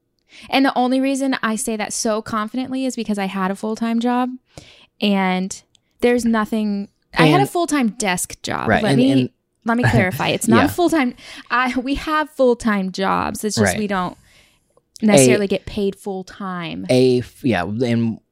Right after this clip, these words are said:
Speaker 2: for clarification for, you know, i-, listeners, I guess, a full-time job for money.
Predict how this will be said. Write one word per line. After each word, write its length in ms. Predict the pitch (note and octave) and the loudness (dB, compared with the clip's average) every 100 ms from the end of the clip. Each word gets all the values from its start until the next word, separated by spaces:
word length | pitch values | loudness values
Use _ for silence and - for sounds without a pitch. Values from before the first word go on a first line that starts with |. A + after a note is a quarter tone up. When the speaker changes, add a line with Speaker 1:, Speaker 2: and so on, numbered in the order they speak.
| _ - | _ -4
Speaker 2:
for 360 | C3 A#2 A2 | 2 2 2
clarification 640 | - A#2 G#2+ - G2+ - F#2+ | 0 -2 -2 -2 -4 -2 -4
for, 540 | G2+ F#2 F2 E2 D2+ - | -2 -2 -2 -4 -8 -12
you 140 | G2 | -16
know, 220 | D#2 - A2 - | -14 -18 -18 -14
i-, 120 | - | -12
listeners, 440 | E2 G#2 - D#2+ D#2 | -4 -2 -2 -6 -10
I 60 | |
guess, 320 | C#2+ - - - _ _ _ _ - | -12 -10 -10 -12 _ _ _ _ 0
a 340 | A#2+ G#2+ F#2 _ _ _ - | 2 2 -2 _ _ _ -12
full-time 1160 | - - C#3+ D3 D#3 - C3 A#2 A2 G#2+ G#2+ G#2 _ - | -12 -2 0 2 0 -2 0 2 0 0 -2 -6 _ -12
job 380 | A2 A2 G2+ G2 | -2 0 0 -4
for 380 | - A2 G2+ G2 | -4 0 2 0
money. 400 | F2+ D2+ D2+ | -4 -6 -8